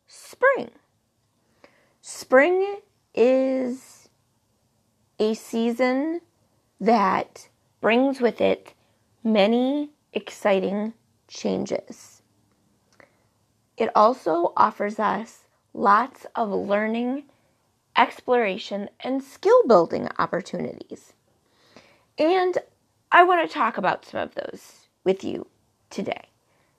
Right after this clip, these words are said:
Springtime, for me anyways, and I hope for you and the kids in your life, is very exciting.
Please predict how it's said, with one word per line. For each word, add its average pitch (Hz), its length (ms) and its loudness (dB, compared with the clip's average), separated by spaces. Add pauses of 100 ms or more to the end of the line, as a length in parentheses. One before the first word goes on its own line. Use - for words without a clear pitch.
(1300)
Springtime, 427 720 -2 (1700)
for 233 220 6
me 233 320 2
anyways, - 720 -8 (100)
and 214 140 -2
I 220 100 4
hope 240 280 -4
for 202 100 -2
you 214 400 -2
and 240 320 -4
the 269 60 -4
kids 240 340 -2
in 208 200 -4
your 208 220 2
life, 220 420 -2 (580)
is 262 260 4
very 214 480 2
exciting. 180 680 -2